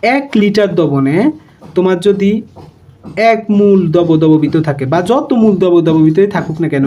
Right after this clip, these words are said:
এটা হচ্ছে মোলারিটি। মনে করো এক লিটার দ্রবণে যদি দুই মূল দ্রব্য দ্রবীভূত থাকে,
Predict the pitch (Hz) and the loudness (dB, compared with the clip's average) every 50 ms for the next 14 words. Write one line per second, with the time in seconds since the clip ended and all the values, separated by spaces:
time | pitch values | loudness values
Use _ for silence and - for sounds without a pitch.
0 | 143 147 196 190 190 220 214 220 202 202 - - 233 294 311 - - - 160 160 | -2 -2 -2 0 2 0 0 0 -2 -6 -6 -4 -4 -4 -4 -6 -8 -4 -2 0
1 | 151 143 139 135 135 135 156 170 180 170 190 196 202 196 202 202 202 202 196 208 | 0 0 -2 -2 -2 -2 0 0 0 0 0 0 0 0 -2 -2 -2 0 0 0
2 | 202 214 208 214 214 208 214 196 208 190 170 214 240 233 220 220 208 190 185 185 | 2 2 2 2 2 2 2 0 0 0 0 0 2 2 2 2 2 2 2 2
3 | 175 175 170 175 170 160 165 170 190 180 185 190 190 226 254 | 2 2 2 2 2 2 2 2 0 0 -2 -2 -4 -4 -6